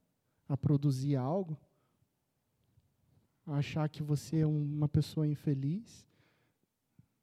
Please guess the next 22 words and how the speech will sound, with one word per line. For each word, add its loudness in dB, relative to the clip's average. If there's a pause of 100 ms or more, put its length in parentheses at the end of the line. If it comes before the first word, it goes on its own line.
(100)
achar -4
que -10
você -2 (280)
não -2
tem 0
utilidade, -4 (460)
que -8
é -4
isso, -4
né? -2 (320)
Instagram -2
é 0
só -6
foto -6
de -8
gente -4
sorrindo -2
nos -4
melhores -2
momentos -6
da -16
vida. -6